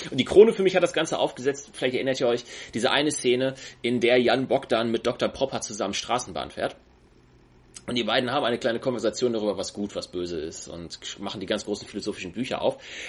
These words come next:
Aus irgendeinem Grund sind sie alleine in dieser Straßenbahn, weil anscheinend, äh, früher Abend in Hamburg nicht viele Leute unterwegs, Feierabendverkehr gibt's nicht. Ähm, die beiden plus dieser seltsame Saxophonspieler im Hintergrund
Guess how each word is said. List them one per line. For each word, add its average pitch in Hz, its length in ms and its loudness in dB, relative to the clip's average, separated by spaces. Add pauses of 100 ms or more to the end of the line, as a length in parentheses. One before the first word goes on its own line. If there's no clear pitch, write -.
Aus 151 240 2
irgendeinem 208 300 2
Grund 170 200 2
sind 165 140 -4
sie 139 160 0
alleine 110 640 2
in 92 100 -10
dieser 85 180 -6
Straßenbahn, 82 680 -8
weil 92 180 0
anscheinend, 104 580 -6
äh, 82 140 -12
früher 120 400 0
Abend 107 180 0
in 98 140 -4
Hamburg 101 380 -2
nicht 104 120 -6
viele 98 160 -4
Leute 92 300 -2
unterwegs, 90 580 -6
Feierabendverkehr 87 640 -8
gibt's - 200 -8
nicht. 110 140 -10 (460)
Ähm, 110 240 6 (300)
die 185 240 2
beiden 156 420 2 (480)
plus - 560 2 (300)
dieser 139 240 2
seltsame 160 640 0
Saxophonspieler 90 1120 -6
im 69 80 -10
Hintergrund - 640 -14